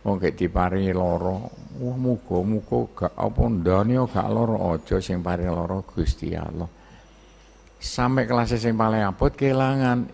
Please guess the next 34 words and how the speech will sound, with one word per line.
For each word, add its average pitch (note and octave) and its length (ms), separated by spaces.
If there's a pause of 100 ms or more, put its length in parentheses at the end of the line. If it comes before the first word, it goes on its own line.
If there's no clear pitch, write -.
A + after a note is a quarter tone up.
(560)
Iya, F2 640
kabeh F2 320
sing F2 320
nata F2 320
barangku E2+ 560
ilang F2+ 400
Gusti E2+ 480
Allah. E2 400 (1040)
Sapine B2+ 560
mati, C3 480
sing G#2 240
mateni F2+ 560
ya F2 80
Gusti F2 480
Allah. D#2 480 (1200)
Iso A#2+ 220
ndek F#2+ 160
perasaan F2+ 560
kaya E2+ 240
ngono, D#2+ 240
angel F2 500
ya. E2+ 220 (800)
Iki - 240
jare F2 240
Abdul F2+ 320
Pengen A2 240
kelakuan F#2+ 420
paling G2 300
apik. A2 400
Lah F#2+ 100
iki F#2+ 220
lho A2+ 80
hasile F#2+ 480
ibadah. F2 580